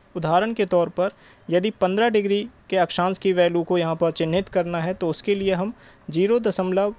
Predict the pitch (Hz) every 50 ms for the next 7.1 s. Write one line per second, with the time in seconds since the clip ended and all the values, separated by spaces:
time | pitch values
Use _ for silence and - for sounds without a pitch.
0 | - - - - - - - - 190 196 226 226 - - - 196 196 185 180 -
1 | 185 180 180 190 180 180 180 180 180 180 185 170 - - 143 - 165 180 190 -
2 | - 196 196 202 208 208 233 262 - - - - - _ - - 190 196 214 -
3 | - _ _ _ _ - _ _ _ _ _ 180 156 180 202 214 214 254 262 285
4 | - _ _ _ _ _ _ _ _ _ _ - 190 202 208 220 226 226 226 220
5 | 190 202 190 175 185 190 190 190 185 202 - - 233 185 190 226 254 - _ -
6 | - 185 170 160 180 202 214 - - 202 202 - 190 180 - 185 180 180 175 -
7 | 220 240